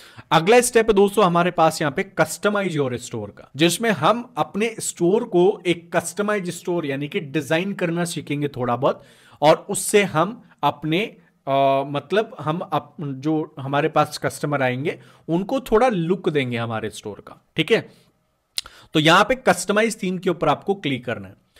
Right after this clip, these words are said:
जैसे दोस्तों आप कस्टमाइज थीम के ऊपर क्लिक करेंगे, अब यहाँ पे देखिए दोस्तों आपके पास आपका जो स्टोर है उसको कस्टमाइज करने का ऑप्शन आ जाता है। यहाँ पे देखिए आपका कस-, प्रोडक्ट, अ, सॉरी,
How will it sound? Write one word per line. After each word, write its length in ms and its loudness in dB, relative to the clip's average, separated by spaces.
जैसे 260 2
दोस्तों 380 4
आप 240 2
कस्टमाइज 520 -2
थीम 160 -2
के 140 -4
ऊपर 200 -2
क्लिक 300 -4
करेंगे, 400 -4
अब 160 2
यहाँ 220 2
पे 100 0
देखिए 220 2
दोस्तों 380 0
आपके 300 0
पास 440 2
आपका 340 2
जो 200 0
स्टोर 400 0
है 60 2
उसको 320 -4
कस्टमाइज 580 -4
करने 300 -4
का 140 -2
ऑप्शन 320 -4
आ 140 0
जाता 300 -4
है। 120 -10
यहाँ 180 -4
पे 100 -8
देखिए 320 -6
आपका 260 2
कस-, 340 -4
प्रोडक्ट, 460 0
अ, 220 0
सॉरी, 340 -4